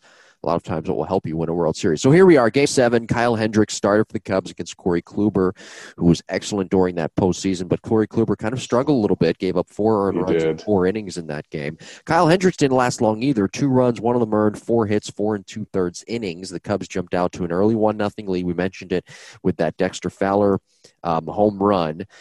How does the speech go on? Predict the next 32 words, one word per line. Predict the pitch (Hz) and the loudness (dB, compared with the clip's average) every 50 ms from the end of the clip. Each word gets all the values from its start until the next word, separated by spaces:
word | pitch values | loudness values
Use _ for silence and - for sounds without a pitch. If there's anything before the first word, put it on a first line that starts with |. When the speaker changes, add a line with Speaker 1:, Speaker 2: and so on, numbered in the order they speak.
| - - _ _ | -20 -20 _ _
Speaker 1:
But | - 90 | -4 -2
then | - 98 87 | -2 -2 -2
Carlos | - - 104 101 104 101 95 - | -2 0 2 2 4 4 2 2
Santana | - 95 85 85 - - 104 101 95 90 - | 0 -4 -4 -6 -6 -6 -6 -6 -6 -8 -10
tied | - - 90 92 107 104 | -8 -4 -2 -2 0 0
it | 107 90 - | -2 -2 -4
in | 104 98 | -8 -8
the | 90 85 | -6 -2
bottom | - 98 107 120 120 117 110 | 0 2 2 2 2 0 0
of | 95 - | -2 -2
the | - 90 | -2 -6
third. | - _ - - 76 71 71 82 123 | -6 _ -6 -6 -4 -4 -4 -4 -6
The | - - | -6 -4
Cubs | - 113 110 110 - | -2 -2 -2 -2 -2
went | 117 104 | -2 0
on | 98 98 92 | 0 0 -2
to | 87 | -4
score | - - - 101 92 90 87 | -8 -4 -2 0 2 2 2
two | - - - - - 139 147 | 0 -2 -2 0 2 4 4
in | 143 135 | 4 2
the | 123 | 0
fourth, | - - - 110 104 101 104 _ _ | -2 -2 -2 0 0 0 0 _ _
two | - - - 139 135 | -6 -4 0 0 0
in | 120 107 | 0 0
the | 101 | -2
fifth, | - - - 110 104 - - | -4 -2 0 0 0 0 -2
and | 98 92 | -4 -4
then | 92 95 95 | -4 -4 -2
one | 98 104 101 101 | 0 -2 -2 -2
in | 90 | -4
the | 82 | -10
sixth. | 80 - - - - 139 107 98 - - - - | -10 -10 -6 -2 0 0 0 0 -4 -8 -16 -20